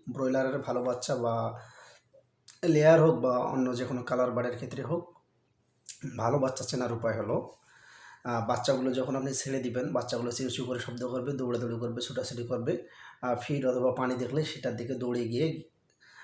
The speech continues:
খাওয়ার চেষ্টা করবে বা খে-, খাবে আর কি। এইগুলো হচ্ছে ভালো বাচ্চা চেনার উপায়। আর বাচ্চা যদি খারাপ মনে হয় বা দুর্বল হয়, এটা কীভাবে বুঝবেন? বাচ্চা চলাফেরা করবে না, ওই রকম শব্দ করে চেঁচাচেঁচি করবে না,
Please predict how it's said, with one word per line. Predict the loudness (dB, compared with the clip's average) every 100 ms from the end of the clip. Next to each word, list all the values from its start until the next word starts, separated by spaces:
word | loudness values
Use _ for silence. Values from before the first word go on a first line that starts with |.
| -16
খাওয়ার | -2 2 2
চেষ্টা | 0 -2 0
করবে | 0 0 0
বা | 0
খে-, | 0 -10 -8
খাবে | -2 0 0
আর | -4
কি। | -8 -16 -18 _ -8
এইগুলো | -4 0 -2
হচ্ছে | -2 -2
ভালো | 0 0
বাচ্চা | 0 -4
চেনার | -6 -6 -6
উপায়। | -2 -2 -2 -10 -20 -18 -16 -4
আর | -2 0
বাচ্চা | 2 2 6 4
যদি | 6 2 -4
খারাপ | -2 -2 0 -2
মনে | -2
হয় | 0 0
বা | 0
দুর্বল | -2 -2 2 2
হয়, | 2
এটা | 0
কীভাবে | -2 0 0 0
বুঝবেন? | -2 -4 -4 -4 -8 _ -20 -20 -20 -10 -4
বাচ্চা | -4 -4
চলাফেরা | -2 0 0 0 0
করবে | 0 0
না, | -2 -2
ওই | -2
রকম | -2 -2 -2 -2 -4 -8
শব্দ | -6 -4 -4 -4
করে | -2 -2
চেঁচাচেঁচি | -4 -4 -4 -4 -6 -6
করবে | -4 -4 -4
না, | -6